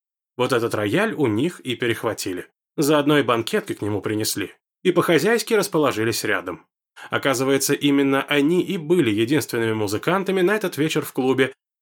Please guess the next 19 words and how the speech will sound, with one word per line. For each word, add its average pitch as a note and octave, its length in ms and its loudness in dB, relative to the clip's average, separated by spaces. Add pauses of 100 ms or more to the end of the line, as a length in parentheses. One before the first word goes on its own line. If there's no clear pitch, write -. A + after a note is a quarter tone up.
и D#3+ 60 2
собирались G#3 540 2
играть B2 260 -2
по B2 60 -2
очереди, F2+ 540 -4 (100)
чтобы A#2+ 340 2
и C#3 40 4
самим G#3 360 0
потанцевать B2 560 -2
успеть. - 440 -10 (340)
Чувствовали D#3+ 420 0
они D#3 180 2
себя D3+ 240 0
при F3+ 140 -2
этом F3+ 220 0
королями, G#2+ 600 -2 (100)
даже A#2 280 0
за C3+ 200 2
выпивкой, A2+ 580 -4